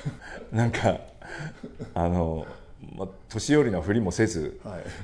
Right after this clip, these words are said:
Speaker 1: なんか自分たちの等身大の、
Speaker 2: ええ。
Speaker 1: その、今の、これってかっこいいよねって思うものを
Speaker 2: はい。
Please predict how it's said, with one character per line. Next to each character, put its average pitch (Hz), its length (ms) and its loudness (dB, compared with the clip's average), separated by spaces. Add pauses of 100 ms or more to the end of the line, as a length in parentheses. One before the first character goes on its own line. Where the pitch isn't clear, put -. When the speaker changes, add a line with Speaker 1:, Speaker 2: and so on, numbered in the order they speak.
(120)
Speaker 1:
な 127 60 2
ん 143 40 0
か 101 120 2
自 92 180 0
分 120 220 -2
た 147 100 0
ち 147 100 -8
の 135 60 -6
等 151 240 -2
身 165 260 -4
大 175 220 -2
の、 180 380 -2
Speaker 2:
え 107 140 -8
え。 - 0 - (220)
Speaker 1:
そ 98 160 -4
の、 80 500 -2 (220)
今 92 240 0
の、 147 340 0 (2750)
こ - 160 -10
れ 110 80 -8
っ - 20 -8
て - 160 -12
か 127 120 -10
っ - 40 -12 (100)
こ 160 100 -2
い 175 40 2
い - 20 2
よ 165 100 0
ね 131 140 0
っ 135 40 -4 (880)
て 123 60 4 (260)
思 117 400 4
う 76 80 -2 (880)
も 101 140 0
の 117 120 0
を 85 420 -2
Speaker 2:
は 64 60 -10
い。 - 20 -12